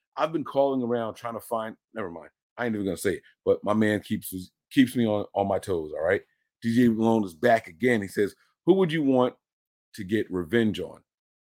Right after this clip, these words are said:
like, for the sixth ring? The Ravens or the Chiefs?" Ah, that's a good question. I would say the Chiefs right now 'cause the Chiefs are one of the top teams in the N F L, right? If you beat the Chiefs, it's legitimate. You beat the Ravens, people are gonna be like, "Oh, well, they're never really that good. They're good enough to get to the playoffs,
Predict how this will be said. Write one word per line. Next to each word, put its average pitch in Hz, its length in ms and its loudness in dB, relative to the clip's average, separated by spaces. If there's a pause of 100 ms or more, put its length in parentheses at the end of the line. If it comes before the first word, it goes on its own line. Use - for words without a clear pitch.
like, 87 160 -10
for 95 120 -10
the 87 100 -10
sixth - 280 -6
ring? 90 260 -6 (1000)
The 80 80 -14
Ravens 143 540 4 (240)
or 101 140 2
the 95 80 -2
Chiefs?" - 440 -8 (800)
Ah, 82 320 -4
that's 85 160 -6
a 95 40 -8
good 95 160 -6
question. 98 400 -4 (200)
I 143 120 6
would 196 120 8
say 214 100 10
the 170 120 6
Chiefs 160 320 0
right 110 160 0
now 98 160 -4
'cause 98 140 -6
the 101 60 -8
Chiefs 165 300 -4
are 160 60 -2
one 151 140 0
of 143 60 -4
the 127 60 -6
top 139 260 2
teams 135 260 -2
in 120 60 -4
the 131 120 -2
N 127 80 -2
F 117 140 -4
L, 139 300 4 (200)
right? 110 240 0 (260)
If - 100 -16
you 107 80 -6
beat 160 200 0
the - 80 -8
Chiefs, 160 300 0
it's 117 140 -8
legitimate. 101 480 0 (240)
You 151 100 -6
beat 170 180 -6
the 147 80 -2
Ravens, 151 360 4
people 135 220 -6
are - 20 -4
gonna 127 100 -6
be 123 140 0
like, 135 100 -4
"Oh, 135 160 2
well, 127 140 -2
they're 123 100 -4
never 113 300 -2
really 101 240 -8
that 90 180 -8
good. 95 140 -16
They're 120 80 -8
good 180 160 -2
enough 180 120 -4
to 160 60 -6
get 151 100 -6
to 143 40 -14
the 131 80 -6
playoffs, 127 540 2